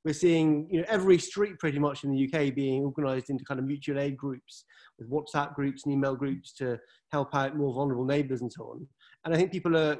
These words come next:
reconnecting locally in a way they haven't done for a very long time, and discovering actually their neighbours are lovely and progressive and do care about each other and the kinds of things that they care about. And this sort of myth that we're all these sort of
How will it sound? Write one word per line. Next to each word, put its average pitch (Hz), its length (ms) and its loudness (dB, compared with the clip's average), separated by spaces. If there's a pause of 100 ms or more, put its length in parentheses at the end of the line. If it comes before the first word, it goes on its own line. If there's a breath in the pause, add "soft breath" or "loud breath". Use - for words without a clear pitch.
reconnecting 160 760 -2
locally 147 600 -2 (220)
in 139 80 -4
a 143 40 0
way 143 120 0
they 135 80 -4
haven't 143 280 0
done 135 220 0
for 127 100 -8
a - 20 -10
very 147 180 0
long 123 180 -2
time, 127 260 -2
and 123 80 -4
discovering 143 420 -2
actually 139 520 -6 (280 soft breath)
their 160 80 4
neighbours 165 380 4
are 160 260 4
lovely 170 420 4
and 147 160 -2
progressive 160 480 -2
and 131 180 -4
do 151 160 2
care 147 180 -2
about 139 220 -2 (400 soft breath)
each 151 180 -6
other 156 320 4
and 147 120 -2
the 135 60 -4
kinds 143 240 -2
of 139 100 -2
things 139 300 -2
that 139 180 -4
they 151 160 -2
care 127 160 -4
about. 143 300 -6
And 151 120 0
this 147 140 -2
sort 147 160 0
of 151 60 0
myth 165 340 0
that 143 100 -10
we're 147 200 0
all 147 180 2
these 131 220 -4
sort 123 180 -6
of 123 180 -6